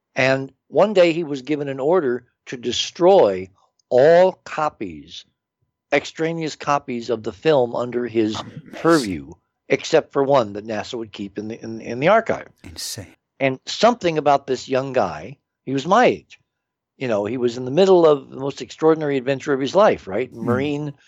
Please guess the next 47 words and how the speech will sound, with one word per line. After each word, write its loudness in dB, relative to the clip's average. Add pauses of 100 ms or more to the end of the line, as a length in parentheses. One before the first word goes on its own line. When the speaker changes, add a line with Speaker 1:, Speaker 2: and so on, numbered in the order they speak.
(220)
Speaker 1:
Marine 0
pilot. 2 (540)
Something -2
told 2
him -2
this -6
was -6
not -2
right. -8 (360)
Speaker 2:
Mm. -12
Speaker 1:
So 2
he -2
put 0 (220)
a -4
whole 4
bunch 2
of -12
the -4
film -4
in -8
a -6
gunny 0
sack -6 (320)
and -6
he -4
sent 0
it -4
to -2
his -4
university, -2 (560)
and -2
then 4
he -4
proceeded -4
to -10
destroy 0
the 0
rest. 2 (560)
Well, 4
years 0
later, 4
we -4
tried -2
to -18
find -4
that -4
film, -2